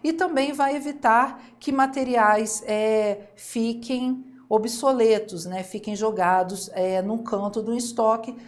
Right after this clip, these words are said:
sem utilização, sendo que eles poderiam ser utilizados se estivessem classificados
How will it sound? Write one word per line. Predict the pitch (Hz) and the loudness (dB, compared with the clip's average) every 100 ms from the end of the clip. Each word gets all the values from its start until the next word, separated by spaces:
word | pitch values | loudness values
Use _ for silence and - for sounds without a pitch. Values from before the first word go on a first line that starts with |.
| - | -12
sem | - 262 247 | -4 -2 -2
utilização, | 254 269 254 247 269 262 240 240 240 - - | -4 -4 -2 0 -2 0 0 0 -2 -8 -12
sendo | - 277 240 233 | -6 -2 0 0
que | 233 | 0
eles | 226 226 | 0 0
poderiam | 233 233 233 196 196 | 0 2 2 0 -4
ser | 202 - 185 185 - - | -4 -4 -6 -6 -16 -10
utilizados | 208 208 220 220 190 185 185 180 | -8 -6 -4 -4 -2 0 0 -2
se | - 220 | -6 -8
estivessem | - 233 185 185 180 208 | -6 -4 0 0 -2 -6
classificados | 208 190 - 214 208 175 175 170 - | -4 -6 -6 -12 -6 -4 -4 -6 -12